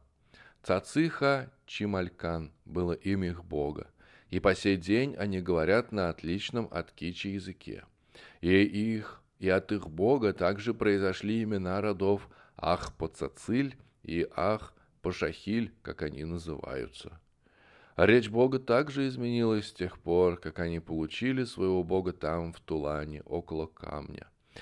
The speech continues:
Их речь изменилась, когда они ушли из Тулана в темноту.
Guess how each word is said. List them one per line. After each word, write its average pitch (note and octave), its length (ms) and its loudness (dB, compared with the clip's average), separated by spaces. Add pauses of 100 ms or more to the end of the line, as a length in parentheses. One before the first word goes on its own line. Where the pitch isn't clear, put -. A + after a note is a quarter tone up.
(140)
Их F2+ 260 -2
речь F#2 260 4
изменилась, F#2 720 -2
когда F2+ 340 0
они E2+ 160 0
ушли F2 440 -2
из E2+ 80 -10
Тулана G2 640 0
в - 100 -20
темноту. E2+ 920 -8